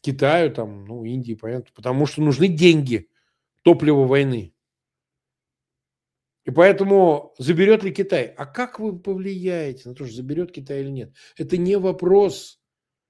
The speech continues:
желания или нежелания. Это вопрос зависимости.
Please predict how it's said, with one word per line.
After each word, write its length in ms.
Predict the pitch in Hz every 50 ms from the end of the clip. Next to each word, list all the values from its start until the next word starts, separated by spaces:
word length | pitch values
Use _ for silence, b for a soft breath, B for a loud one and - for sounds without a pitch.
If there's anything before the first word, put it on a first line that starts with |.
| _ -
желания 480 | - 117 147 175 175 185 196 196 185 180
или 100 | 175 175
нежелания. 800 | 170 170 165 147 156 175 175 170 156 139 120 104 95 90 98 _ _ _ _ _ _ _ _ _ _ _ _ _ _ _ _ _ -
Это 140 | 139 139 170
вопрос 220 | 180 202 214 180
зависимости. 920 | 143 170 180 196 226 233 202 - 165 143 120 104 - - - _ 87 _